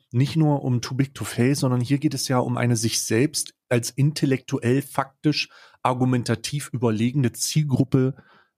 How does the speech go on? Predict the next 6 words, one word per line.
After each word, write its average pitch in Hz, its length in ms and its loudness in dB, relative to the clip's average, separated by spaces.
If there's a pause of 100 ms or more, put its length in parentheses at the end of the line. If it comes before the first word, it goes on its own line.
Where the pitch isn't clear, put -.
(120)
die 123 520 -2
denkt, 156 540 0 (1080)
da 107 220 0
wäre 139 420 0
irgendetwas 147 800 0
mit 123 360 -2